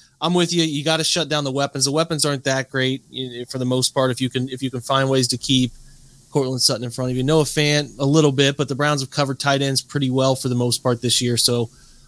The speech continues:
we'll see. I don't know what their plan will be. The, the thing I'm keying in on is sort of if they're gonna find ways, like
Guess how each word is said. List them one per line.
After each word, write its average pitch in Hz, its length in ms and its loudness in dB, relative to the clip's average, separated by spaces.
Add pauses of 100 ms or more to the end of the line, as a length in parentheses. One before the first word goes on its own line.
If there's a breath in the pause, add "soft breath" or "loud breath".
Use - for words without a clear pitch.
(140 soft breath)
we'll 170 100 0
see. 170 400 2
I 139 80 -6
don't 180 100 -2
know 185 100 0
what 180 120 0
their 156 80 -6
plan 151 240 -6
will 147 80 -6
be. 139 120 -2
The, 135 240 -8
the 139 120 -6
thing 170 220 -4
I'm 165 160 0
keying 165 400 -2
in 147 120 0
on 139 220 2
is - 380 2
sort 143 240 2
of 131 160 -2
if 143 180 -4
they're 147 120 2
gonna 139 200 2
find 139 380 2
ways, 139 260 4
like 127 160 0